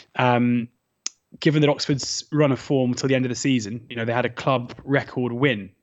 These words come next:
winning streak when they played these teams earlier on. It's Shrewsbury, Gillingham, A F C Wimbledon, Plymouth, um, Shrewsbury again, and then Burton. Uh, I would be surprised if any other side,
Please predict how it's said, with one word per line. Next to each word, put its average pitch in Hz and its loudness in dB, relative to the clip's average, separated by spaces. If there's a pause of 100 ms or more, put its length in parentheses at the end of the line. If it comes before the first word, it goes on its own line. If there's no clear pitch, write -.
(120)
winning 123 -4
streak 113 -6
when 120 -4
they 117 -2
played 117 -4
these 117 -4
teams 117 -2
earlier 117 2
on. 113 -2
It's 107 -6
Shrewsbury, 123 4
Gillingham, 117 0
A 127 2
F 117 -2
C - -8
Wimbledon, 117 0
Plymouth, 117 -2 (540)
um, 113 0
Shrewsbury 117 0
again, 113 0
and 120 -8
then 113 -2
Burton. 113 -2 (640)
Uh, 117 0 (100)
I 120 -2 (160)
would 135 -4
be 127 -18
surprised 120 0
if - -8
any 123 0
other 117 -2
side, 117 -2